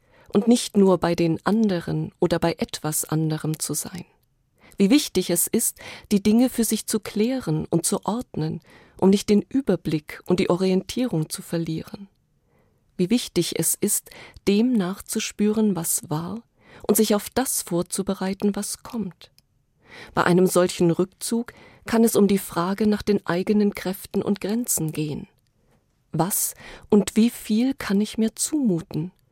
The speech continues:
Wo muss und darf ich auch mal Nein sagen? Es kann um die Frage nach der beruflichen Zukunft gehen. Bleibe ich bei dem, was ich habe, oder wage ich einen Neuanfang?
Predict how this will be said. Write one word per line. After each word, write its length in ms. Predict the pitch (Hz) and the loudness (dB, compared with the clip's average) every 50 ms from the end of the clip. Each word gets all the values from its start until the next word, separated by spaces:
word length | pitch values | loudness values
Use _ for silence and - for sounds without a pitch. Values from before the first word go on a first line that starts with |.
| _ _ _ _ _ _ _ | _ _ _ _ _ _ _
Wo 160 | - 180 196 190 | 0 2 4 6
muss 480 | 175 175 214 247 - - - - - - | 8 6 6 4 2 0 -4 -4 -6 -4
und 260 | - 196 180 160 - 170 | -2 0 0 0 0 0
darf 420 | 165 175 185 190 - - - - _ | -2 -2 -4 -8 -10 -14 -18 -12 _
ich 180 | - 202 - - | -8 -6 -4 -4
auch 140 | 190 - - | -4 -2 -2
mal 160 | 190 190 196 | 0 2 2
Nein 360 | 196 202 220 254 262 240 202 | 2 0 0 -2 -4 -4 -4
sagen? 460 | - 185 156 151 151 - - 202 202 - _ _ _ _ _ _ _ _ _ _ _ _ _ _ - - - - | -4 -4 -6 -8 -8 -10 -12 -14 -14 -16 _ _ _ _ _ _ _ _ _ _ _ _ _ _ -20 -20 -4 0
Es 180 | - 208 - - | 2 2 2 4
kann 180 | 208 208 208 | 4 4 6
um 120 | 196 196 196 | 6 4 4
die 100 | 202 185 | 0 -2
Frage 440 | - - - 165 180 196 202 208 | -6 -6 -6 -4 -2 0 2 2
nach 160 | 202 202 196 - | 2 2 2 0
der 120 | - 185 | -4 -2
beruflichen 600 | - 190 185 208 202 - - 208 202 214 208 202 | -2 -2 0 -2 -2 -2 -2 -4 -2 0 -2 -2
Zukunft 640 | - - 285 320 - - - 165 151 - - - - | -2 -4 -4 -4 -4 -4 -4 -4 -4 -6 -8 -14 -10
gehen. 340 | - 165 160 156 151 175 180 - _ _ _ - - - - - - - | -8 -6 -4 -4 -6 -6 -8 -12 _ _ _ -20 -20 -20 -20 -20 -8 -2
Bleibe 400 | - 196 196 226 269 285 - 190 | 0 0 0 0 0 0 0 0
ich 200 | - 175 - - | -2 -2 -4 -4
bei 140 | - 165 165 | -2 -2 -2
dem, 320 | - - 180 180 185 180 | 0 0 2 2 4 2
was 180 | 165 165 - - | 2 0 -4 -6
ich 220 | 156 - - - | -6 -8 -8 -8
habe, 400 | - 160 165 180 190 - 240 262 - - - - - - - - | -6 -6 -6 -6 -4 -6 -6 -6 -8 -14 -20 -20 -20 -20 -4 0
oder 280 | 220 214 208 196 185 196 | 2 2 4 2 2 2
wage 300 | 165 170 170 - - - | 0 -2 -2 -2 -4 -4
ich 220 | - - - - | -4 -4 -4 -4
einen 260 | 185 190 196 202 208 | -2 0 2 2 2
Neuanfang? 800 | 220 240 277 302 - - 156 160 - - - - - - - - | 0 0 -4 -6 -6 -6 -6 -6 -8 -10 -12 -12 -10 -10 -12 -14